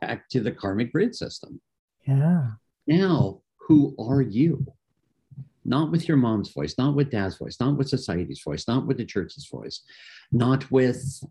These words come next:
Speaker 1: Tom Sawyer's voice, not with any voices except you. Now we're stepping it up. We're arising into love, not falling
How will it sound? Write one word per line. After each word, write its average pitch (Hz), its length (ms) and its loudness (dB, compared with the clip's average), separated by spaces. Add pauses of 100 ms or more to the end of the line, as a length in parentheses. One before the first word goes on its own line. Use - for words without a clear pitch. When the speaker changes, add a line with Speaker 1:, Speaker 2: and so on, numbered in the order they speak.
(640)
Speaker 1:
Tom 143 180 6
Sawyer's 104 500 2
voice, 62 360 -6
not 131 280 2
with 139 240 4
any 165 200 8
voices 127 640 -2
except - 880 -4 (640)
you. 113 420 4
Now 127 200 4
we're 143 200 4
stepping 120 480 2
it 82 180 -2
up. 208 320 -4 (600)
We're 127 400 2 (180)
arising 107 840 2
into 90 300 -2
love, 71 360 -6
not 127 180 0
falling 127 880 0